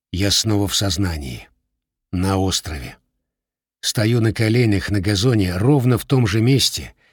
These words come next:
где проснулся два дня назад. Видимо, Кодал предпочитает, чтобы я приходил в себя именно здесь.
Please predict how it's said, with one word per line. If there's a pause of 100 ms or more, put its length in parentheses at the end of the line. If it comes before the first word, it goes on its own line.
(360)
где
проснулся
два
дня
назад. (1120)
Видимо,
Кодал
предпочитает,
чтобы
я
приходил
в
себя
именно
здесь.